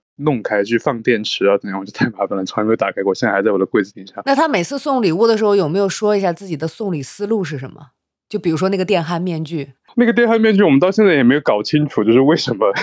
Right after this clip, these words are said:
Speaker 1: <laughs> 他自己也不知道，然后
Speaker 2: 买多了吧？是不是买了俩？
Speaker 1: <laughs> 也不知道为什么会收到这个，就是，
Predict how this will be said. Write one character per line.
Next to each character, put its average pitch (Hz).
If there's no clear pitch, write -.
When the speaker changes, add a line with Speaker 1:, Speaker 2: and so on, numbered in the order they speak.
Speaker 1:
<laughs> 143
他 185
自 226
己 127
也 120
不 -
知 113
道， 113
然 107
后 120
Speaker 2:
买 185
多 233
了 262
吧？ -
是 226
不 240
是 214
买 170
了 175
俩？ 131
Speaker 1:
<laughs> -
也 175
不 220
知 202
道 190
为 196
什 -
么 139
会 147
收 151
到 147
这 135
个， 127
就 175
是， 202